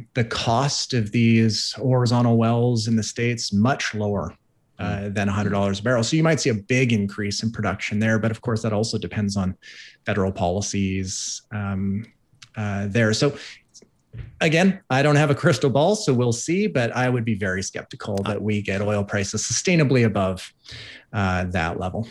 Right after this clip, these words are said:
Speaker 2: I know you keep saying you don't have a crystal ball, but let me, so let me just ask you whatever, whatever metaphor you wanna use for predicting the future, um, your tea leaves or whatever else, Trev, uh,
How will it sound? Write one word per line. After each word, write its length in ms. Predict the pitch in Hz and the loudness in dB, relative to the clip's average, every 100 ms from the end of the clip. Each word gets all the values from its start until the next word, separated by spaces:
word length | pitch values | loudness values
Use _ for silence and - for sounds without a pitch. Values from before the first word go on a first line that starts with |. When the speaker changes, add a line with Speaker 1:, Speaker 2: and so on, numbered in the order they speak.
| - | -4
Speaker 2:
I 160 | 139 | 0
know 220 | 151 123 120 | 4 4 6
you 180 | 107 | 2
keep 300 | 101 117 107 | 0 -4 -2
saying 260 | - 98 87 | -2 -2 -2
you 80 | 85 | -2
don't 120 | 85 | -2
have 140 | 82 76 | -4 -6
a 80 | 78 | -8
crystal 420 | 95 82 - 69 | -10 -10 -12 -10
ball, 380 | - 52 52 - | -8 -6 -6 -6
but 120 | - | 2
let 120 | 110 | 4
me, 80 | 120 | 4
so 140 | 139 | 2
let 100 | 139 | 2
me 60 | 147 | 2
just 180 | 127 - | 0 0
ask 240 | 98 - | -2 -2
you 60 | 101 | 0
whatever, 300 | 113 110 101 | 0 0 0
whatever 260 | 107 110 95 | 0 2 0
metaphor 420 | 90 85 95 85 | 0 -2 -2 0
you 160 | 82 | 0
wanna 220 | 80 76 73 | 0 -2 -2
use 380 | 69 64 - | -4 -4 -4
for 120 | - 80 | -6 -6
predicting 440 | 85 73 - 69 | -6 -6 -8 -8
the 80 | 62 | -8
future, 480 | 80 60 - 57 - - - - - | -6 -6 -8 -12 -14 -20 -20 -14 -4
um, 320 | 82 80 82 | -2 -2 0
your 160 | 90 92 | 0 0
tea 260 | - 131 | 2 2
leaves 460 | 110 110 104 92 98 | 2 2 0 0 -4
or 60 | |
whatever 340 | 85 107 113 98 | 0 0 2 2
else, 240 | 76 - | 0 -2
Trev, 240 | - 82 78 - - - | -2 -2 -4 -12 -20 -4
uh, 520 | 92 85 85 82 | 2 4 4 4